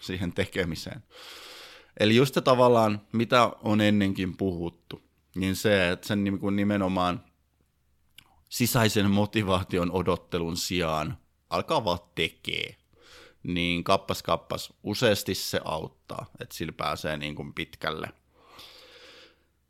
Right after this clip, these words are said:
Tästä oikeastaan niinku päästäänkin sit vähän siihen, että mitä, mitä, että onks meillä oikeastaan niinku jotain menetelmiä, onks meillä jotain niinku strategioita, miten me niinku päästäs,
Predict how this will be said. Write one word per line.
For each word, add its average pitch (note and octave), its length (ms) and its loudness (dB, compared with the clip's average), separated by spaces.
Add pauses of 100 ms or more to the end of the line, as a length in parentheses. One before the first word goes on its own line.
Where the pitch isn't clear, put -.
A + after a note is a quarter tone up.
(140)
Tästä D#3+ 280 4
oikeastaan D#3 380 2
niinku C#3+ 160 2
päästäänkin C3+ 580 2
sit - 300 -4 (420)
vähän B2+ 300 4
siihen, G2+ 580 2
että - 220 -8 (420)
mitä, C3+ 420 2
mitä, C3 320 0
että G2+ 140 -2
onks C3 200 -2
meillä D#3+ 220 2
oikeastaan G2+ 460 -2
niinku G2 180 -2
jotain G2 360 -2
menetelmiä, E2 1120 -2 (300)
onks - 200 -8
meillä G#2 180 2
jotain F#2+ 280 -2
niinku E2 180 -8
strategioita, - 1500 -10 (440)
miten G#2 320 -2
me F#2 80 -2
niinku E2+ 240 -4
päästäs, E2 760 -2